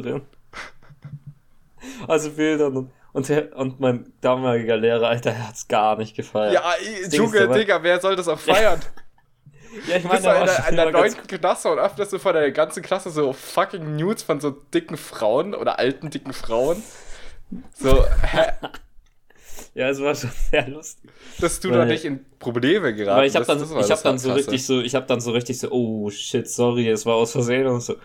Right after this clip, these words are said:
Speaker 1: Ja, also ich muss, muss, muss mir selber auf die Schulter klopfen und, weil, war schon sehr gut gespielt. Er dann auch so, "Ja, ich bin mir, weiß jetzt nicht, ob's mit Absicht war oder nicht, aber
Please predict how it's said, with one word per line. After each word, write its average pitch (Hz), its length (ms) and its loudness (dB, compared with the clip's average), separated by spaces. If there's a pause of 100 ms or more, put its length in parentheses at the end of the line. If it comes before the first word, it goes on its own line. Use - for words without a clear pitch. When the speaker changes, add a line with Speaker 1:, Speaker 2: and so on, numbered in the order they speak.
(220)
Speaker 1:
Ja, 147 160 2
also 135 180 0
ich 131 80 0
muss, 139 260 -4
muss, 131 360 -8
muss 127 240 -10
mir 127 100 -2
selber 123 240 0
auf 120 80 -4
die 123 80 -10
Schulter 113 300 -2
klopfen - 380 -6
und, 107 240 -12 (220)
weil, 107 580 2 (100)
war 123 160 0
schon 117 160 -4
sehr 120 140 2
gut 113 140 -8
gespielt. 117 460 -4 (640)
Er 107 180 0
dann 110 160 2
auch 110 120 2
so, 110 360 0
"Ja, 110 460 2
ich 110 160 -10
bin 120 160 -2
mir, 110 220 2
weiß 113 200 2
jetzt 113 180 -8
nicht, 123 180 -2
ob's 110 160 -4
mit 113 120 -4
Absicht 120 440 -2
war 117 320 2
oder 107 220 2
nicht, 123 460 -6
aber 113 580 2